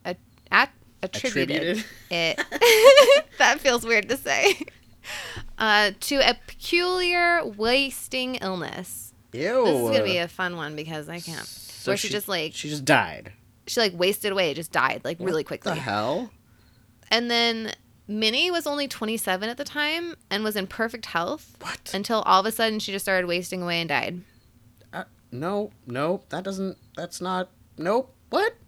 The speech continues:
Speaker 1: Yeah, yeah. So, yeah, so there, so Molly, Anna, who's missing, Minnie, who died, and then Rita was the other sister. So there are four of them.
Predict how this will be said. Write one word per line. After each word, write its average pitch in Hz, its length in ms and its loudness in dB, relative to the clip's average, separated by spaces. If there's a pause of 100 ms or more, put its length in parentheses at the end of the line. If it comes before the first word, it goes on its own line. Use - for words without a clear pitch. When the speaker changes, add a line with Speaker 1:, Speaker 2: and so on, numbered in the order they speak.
(160)
Speaker 1:
Yeah, 165 160 -6 (320)
yeah. 165 200 -6 (880)
So, 240 320 6
yeah, - 260 4
so 220 160 -8
there, 214 340 4 (200)
so 226 200 -2
Molly, 254 760 -2 (800)
Anna, 196 460 4
who's 202 200 -2
missing, 180 720 -4
Minnie, 208 360 0
who 180 500 -2 (140)
died, 180 460 2
and 175 220 -6
then 175 200 -6
Rita 175 380 -2
was 170 160 -6
the 139 140 -4
other 139 160 -4
sister. - 400 -12
So - 100 -16
there 139 180 -6
are 151 40 -10
four 139 220 -8
of - 120 -8 (160)
them. 185 140 -16